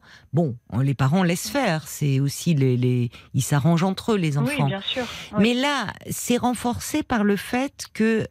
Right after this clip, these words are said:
Speaker 1: euh, chacun, vous, vous êtes, vous devenez, euh, forcément protectrice et surprotectrice et, et puis c'est
Speaker 2: Oui, puis c'est,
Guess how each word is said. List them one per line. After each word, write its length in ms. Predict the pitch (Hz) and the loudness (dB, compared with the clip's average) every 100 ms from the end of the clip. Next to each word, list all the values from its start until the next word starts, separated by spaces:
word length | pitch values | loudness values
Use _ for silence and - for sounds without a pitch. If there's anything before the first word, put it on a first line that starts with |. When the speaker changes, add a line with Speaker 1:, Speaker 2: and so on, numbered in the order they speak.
| - | -2
Speaker 1:
euh, 420 | 180 175 170 165 156 - - | 0 0 0 -2 -4 -12 -16
chacun, 680 | - - 214 - 247 262 277 | -8 -2 -2 -2 0 0 0
vous, 260 | 180 202 269 | 0 0 2
vous 340 | 208 190 151 | 2 0 2
êtes, 140 | 180 143 | 0 0
vous 180 | 151 | 0
devenez, 640 | 170 190 175 233 262 214 170 | 0 0 2 0 2 0 0
euh, 40 | 165 - - - - | -2 -6 -20 -20 -18
forcément 640 | - - - - 262 294 254 - | -10 -8 -4 0 2 2 -2 -4
protectrice 760 | 226 254 240 - 285 262 - 196 | -2 -2 -4 -4 -4 -4 -4 0
et 380 | 190 185 185 180 - 226 214 - | 2 2 0 -2 -2 -4 -4 -8
surprotectrice 760 | - 208 - - 247 254 233 - | -4 -4 -4 -2 0 0 -2 0
et, 420 | 190 180 175 170 - - - - | 2 2 2 -2 -6 -16 -8 -4
et 80 | |
puis 120 | 170 165 | 0 0
c'est 200 | - - | -2 -2
Speaker 2:
Oui, 120 | 294 | -2
puis 180 | - 226 - | -4 -6 -2
c'est, 240 | 226 214 | 0 0